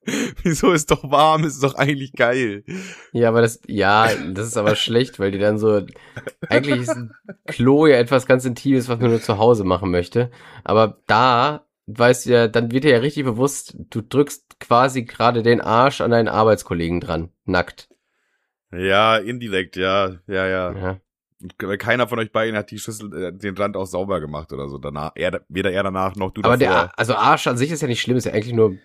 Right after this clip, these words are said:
Speaker 2: also die Bäckchen sind ja einfach nur, als würdest du den auf dem Arm fassen, so, aber ist irgendwie trotzdem
Speaker 1: Ja.
Speaker 2: irgendwie auch nicht schön. Naja.
Speaker 1: Ich würd sogar sagen, Arsch ist wahrscheinlich sogar eine relativ saubere Religion, weil man, den,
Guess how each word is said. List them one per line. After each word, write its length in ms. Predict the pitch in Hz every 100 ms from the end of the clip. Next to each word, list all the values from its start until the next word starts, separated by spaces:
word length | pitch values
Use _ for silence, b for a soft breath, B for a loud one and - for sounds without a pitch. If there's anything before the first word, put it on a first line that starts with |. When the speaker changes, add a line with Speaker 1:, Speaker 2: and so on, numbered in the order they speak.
| -
Speaker 2:
also 140 | 90 92
die 100 | 92
Bäckchen 360 | 98 - 120
sind 160 | 104 107
ja 80 | 95
einfach 160 | 107
nur, 100 | 107
als 160 | 98 104
würdest 180 | 107 -
du 40 |
den 100 | 85
auf 120 | 85
dem 80 | -
Arm 260 | 73 101 117
fassen, 340 | - - 90
so, 80 | 90
aber 80 | 98
ist 100 | -
irgendwie 160 | 98
trotzdem 420 | - 104 - 101 - b b b b b b
Speaker 1:
Ja. 160 | 73 71
Speaker 2:
irgendwie 260 | 95 95
auch 260 | - 90 -
nicht 180 | 90 -
schön. 300 | - 85 87 _ -
Naja. 260 | - 85 - _ -
Speaker 1:
Ich 80 |
würd 100 | 104
sogar 200 | 104 110
sagen, 180 | 107 104
Arsch 240 | 73 101 -
ist 80 |
wahrscheinlich 280 | 107 110 104
sogar 160 | 104 101
eine 120 | 98
relativ 320 | 92 110 101
saubere 400 | 92 90 107 80
Religion, 480 | 76 76 65 73 87
weil 100 | 92
man, 180 | 85 82 -
den, 260 | 95 101